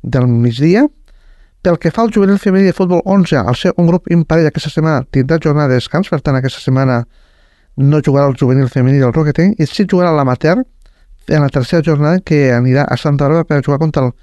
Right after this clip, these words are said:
Club Esportiu La Plana. Un partit que està previst pel dissabte, dia dotze, a les vuit i quart de la tarda. I pel que fa a l'amateur masculí,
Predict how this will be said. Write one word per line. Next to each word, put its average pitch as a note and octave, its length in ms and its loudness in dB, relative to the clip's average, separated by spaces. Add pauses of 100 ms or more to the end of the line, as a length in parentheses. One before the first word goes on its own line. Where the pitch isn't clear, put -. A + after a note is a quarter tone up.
(220)
Club D3+ 180 0
Esportiu C#3 380 -2
La B2+ 80 0
Plana. C3+ 340 0 (720)
Un C#3+ 120 0
partit C#3+ 200 0
que C#3+ 100 -2
està D3 140 -2
previst D3+ 240 -2
pel C3 160 0
dissabte, B2 680 -2
dia C#3 260 0
dotze, D3+ 600 0 (680)
a C3+ 160 -2
les C3 160 0
vuit C3+ 480 -2
i D3 80 2
quart C3 240 0
de B2+ 80 0
la C3+ 80 -2
tarda. A#2 380 0 (180)
I E3 80 2
pel D3 220 -2
que C3 100 -2
fa E3+ 160 -2
a C3+ 160 -2
l'amateur A2 560 -2
masculí, B2+ 460 -2